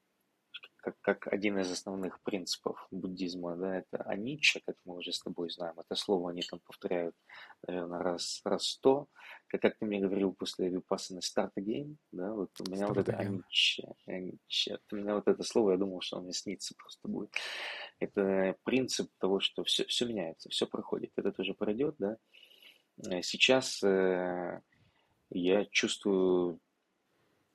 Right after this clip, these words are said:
Speaker 1: себя настолько уравновешенно, как, ну, мне сложно сравнивать, но я скажу, что очень уравновешенно, я скажу так. И пока это ощущение сохраняется. Э, в то же время я понимаю, что если я не буду практиковать,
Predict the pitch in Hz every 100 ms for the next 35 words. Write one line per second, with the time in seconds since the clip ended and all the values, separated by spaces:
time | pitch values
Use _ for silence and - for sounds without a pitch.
0 | _ - - 92 95 95 92 92 92 107
1 | 101 101 95 98 123 151 - 113 104 -
2 | _ - - - - 143 120 113 - -
3 | - - 101 101 107 104 - 101 - 95
4 | - 160 135 98 104 101 - 101 92 -
5 | 95 - 120 - 95 90 87 82 78 -
6 | - - 90 - - _ - - - -
7 | - - _ 104 98 101 147 - 101 -
8 | 113 113 - - 110 92 - - - _
9 | _ _ _ _ _ - _ _ - 95
10 | 90 87 87 87 - 127 120 123 104 92
11 | 95 98 98 - - 90 - 95 95 92
12 | 92 104 - - - 113 151 - -